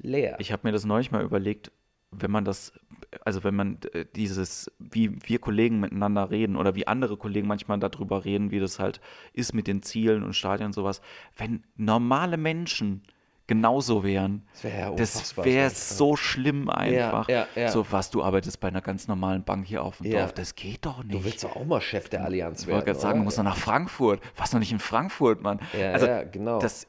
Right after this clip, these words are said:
Speaker 2: und, und man, und man spricht den Leuten ab, dass sie glücklich wären,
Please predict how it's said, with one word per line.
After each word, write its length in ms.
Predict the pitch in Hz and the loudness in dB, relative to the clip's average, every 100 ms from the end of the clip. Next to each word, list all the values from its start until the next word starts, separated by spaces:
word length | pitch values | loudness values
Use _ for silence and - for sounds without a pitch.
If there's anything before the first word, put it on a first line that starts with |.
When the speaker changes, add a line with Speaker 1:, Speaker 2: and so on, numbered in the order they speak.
| - | -2
Speaker 2:
und, 200 | 143 139 | 0 2
und 100 | 135 | 2
man, 200 | 113 107 | 2 2
und 180 | - 113 | 2 2
man 140 | 110 | 4
spricht 380 | 107 - 147 - | 2 -2 -4 -2
den 100 | 147 | -2
Leuten 420 | 117 113 113 104 - | 0 0 -2 -4 0
ab, 280 | 143 311 - - _ _ _ | 0 0 -8 -14 _ _ _
dass 200 | - 117 | -2 0
sie 100 | 147 | -2
glücklich 460 | 117 123 131 117 - | -2 -2 0 -4 -2
wären, 460 | 104 104 110 123 | 0 2 0 -4